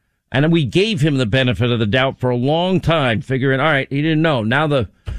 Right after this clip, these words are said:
emails are pretty clear. He knew. Knew about gain of function. He knew coronaviruses were being studied.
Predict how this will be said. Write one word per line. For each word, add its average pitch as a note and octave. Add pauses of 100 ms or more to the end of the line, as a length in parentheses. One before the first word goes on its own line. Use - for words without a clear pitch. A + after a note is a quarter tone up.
(140)
emails G3
are A#3+
pretty F3+
clear. E3
He D3+
knew. D3+ (260)
Knew B2+
about B2+
gain C#3
of G#2
function. G#3 (240)
He C#3+
knew C3+
coronaviruses C#3+
were B2+
being C3
studied. G#3+